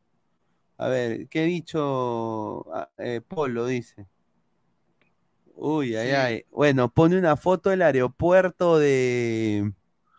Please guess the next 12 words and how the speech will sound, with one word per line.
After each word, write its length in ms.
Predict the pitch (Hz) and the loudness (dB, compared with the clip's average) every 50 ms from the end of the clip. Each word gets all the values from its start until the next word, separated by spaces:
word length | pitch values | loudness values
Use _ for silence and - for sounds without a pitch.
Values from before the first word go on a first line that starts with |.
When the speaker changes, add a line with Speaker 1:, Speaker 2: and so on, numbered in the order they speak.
| _ _ _ _ _ _ _ _ _ _ _ - | _ _ _ _ _ _ _ _ _ _ _ -20
Speaker 1:
de 360 | - - - - 113 123 123 127 | -18 -14 -12 -4 -2 0 0 0
Suecia. 720 | - - 180 190 180 165 - - - 180 202 254 302 - _ _ _ _ _ _ _ _ _ _ _ _ _ _ _ _ _ _ _ _ _ _ _ _ _ _ - - 127 123 127 117 | 2 2 2 4 2 0 0 0 0 2 2 2 0 -4 _ _ _ _ _ _ _ _ _ _ _ _ _ _ _ _ _ _ _ _ _ _ _ _ _ _ -20 -20 -20 -20 -14 -6
¿Ya? 340 | 117 120 131 147 175 247 - | -2 0 0 0 0 -4 -6
Speaker 2:
Ya. 300 | 135 135 127 135 151 185 240 247 _ _ _ _ _ _ _ _ _ _ _ _ _ _ _ _ _ _ _ _ _ _ _ _ _ _ _ _ _ _ _ _ _ _ _ _ _ _ _ _ _ _ _ _ _ _ _ _ _ _ _ _ _ _ _ _ _ - | -8 -8 -6 -6 -8 -10 -12 -16 _ _ _ _ _ _ _ _ _ _ _ _ _ _ _ _ _ _ _ _ _ _ _ _ _ _ _ _ _ _ _ _ _ _ _ _ _ _ _ _ _ _ _ _ _ _ _ _ _ _ _ _ _ _ _ _ _ -6
Speaker 1:
<laughs> 340 | - 131 - - - - _ _ _ _ _ - - _ _ _ _ _ - - _ _ _ _ _ _ _ _ _ | -4 -4 -4 -4 -10 -14 _ _ _ _ _ -20 -20 _ _ _ _ _ -20 -20 _ _ _ _ _ _ _ _ _
Y 160 | - 120 127 120 | -6 -4 -4 -4
pone, 540 | - - 156 180 185 170 156 131 120 113 113 | 2 4 4 6 6 4 2 2 0 0 0
"No 220 | 120 135 156 175 | 0 0 2 2
los 220 | 185 185 185 160 - | 4 4 2 2 2
extrañaré 680 | 165 151 - - 135 120 120 120 120 120 123 143 156 | 0 0 0 -2 0 0 0 0 0 0 0 0 0
ni 160 | 170 180 180 | 2 0 0
poquito", 800 | - - 123 104 - - 160 175 160 - - 107 101 92 87 | 2 2 0 0 0 -2 -6 -6 -6 -6 -6 -8 -8 -8 -8